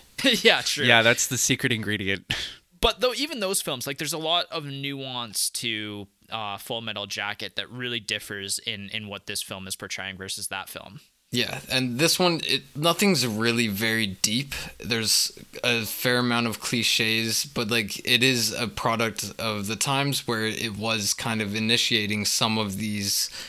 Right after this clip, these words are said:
Speaker 3: concepts, and some of these cliches only became cliches much later.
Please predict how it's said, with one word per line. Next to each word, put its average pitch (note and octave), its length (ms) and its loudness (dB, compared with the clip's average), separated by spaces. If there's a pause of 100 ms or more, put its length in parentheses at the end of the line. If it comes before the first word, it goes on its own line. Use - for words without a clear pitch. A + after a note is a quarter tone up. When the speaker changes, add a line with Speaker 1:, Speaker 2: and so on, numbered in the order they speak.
(140)
Speaker 3:
concepts, A2 640 -2
and G#2 140 -2
some A2 200 0
of G#2 60 -2
these G#2 180 -2
cliches A2 760 0
only A2 220 -2
became G#2 400 -4
cliches G#2 580 -2
much G2+ 280 -2
later. G2+ 440 -2